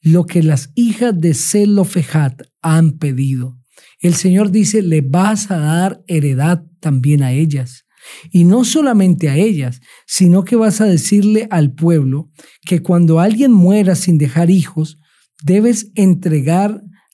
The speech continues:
la herencia a sus hijas, por cuanto no tuvo hijos varones. Y si no tuvo hijas,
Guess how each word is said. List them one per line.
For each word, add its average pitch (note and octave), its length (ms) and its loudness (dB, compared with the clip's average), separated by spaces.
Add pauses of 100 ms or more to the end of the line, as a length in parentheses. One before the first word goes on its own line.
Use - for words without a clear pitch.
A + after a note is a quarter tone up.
la E3+ 440 0
herencia D#3+ 920 0 (280)
a D#3+ 200 -2
sus - 520 -4
hijas, D3 760 -2 (280)
por E3+ 200 -2
cuanto F3 320 0
no F3 160 2
tuvo G#3 360 2
hijos F#3+ 360 2
varones. D#3 800 -2 (640)
Y G3 140 2
si G3+ 180 0
no G#3 180 2
tuvo B3+ 380 0
hijas, F3 560 0